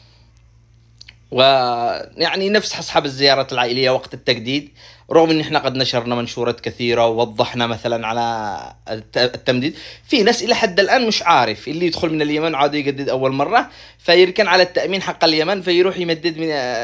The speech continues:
من تواصل، فيرد عليه: "ليس لديك تأمين"، ويشيك عبر مجلس الضمان يطلع له التأمين فعال، فيستغرب: "كيف ردوا علي ما فيش تأمين وأنا ما معي تأمين؟" طبعا التأمين حق اليمن ما ينفعش، هو يستخدم للثلاثة الأشهر الأولى يوم ما تدخل السعودية.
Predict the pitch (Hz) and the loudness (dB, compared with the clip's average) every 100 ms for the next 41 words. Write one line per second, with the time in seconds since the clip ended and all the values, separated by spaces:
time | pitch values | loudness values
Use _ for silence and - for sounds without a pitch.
0 | 95 - 147 143 156 156 156 381 349 214 | -8 -8 -6 0 6 6 6 0 2 2
1 | 202 180 180 220 185 185 180 180 175 156 | 2 -2 0 0 0 0 0 0 -2 -4
2 | 135 127 - - _ _ 196 247 226 214 | -4 -8 -10 -20 _ _ -4 -2 2 2
3 | 185 196 196 - 175 180 180 180 180 165 | 4 4 2 -4 -6 -2 -2 -2 -2 -2
4 | 175 214 220 202 196 202 151 185 190 180 | 0 0 -2 -2 0 0 -2 -2 -2 0
5 | 143 214 220 226 226 - 180 180 175 254 | 2 2 4 0 2 0 2 -2 0 2
6 | 233 - - - - 180 185 185 180 185 | 2 0 -20 -20 -6 -4 -2 -2 0 0
7 | 180 160 175 175 175 170 170 175 170 165 | 0 -2 -4 -2 -4 -4 -4 -4 -6 -6
8 | 147 170 175 - - - _ 180 202 240 | -6 -6 -10 -16 -20 -20 _ 2 2 0
9 | - 165 202 185 - 180 185 190 127 107 | -2 -6 -4 -10 -4 -4 -2 -4 -6 -8
10 | - 101 - - 185 233 233 160 - 170 | -8 -10 -10 -8 -2 -2 -2 -8 -6 -6
11 | 160 196 160 139 160 170 143 - 165 131 | -2 -2 -2 -4 -2 -2 -6 -8 -8 -6
12 | 139 170 165 135 120 - 175 - 156 - | -2 0 0 -2 -8 -8 -8 -8 -12 -12
13 | 101 95 98 | -12 -10 -12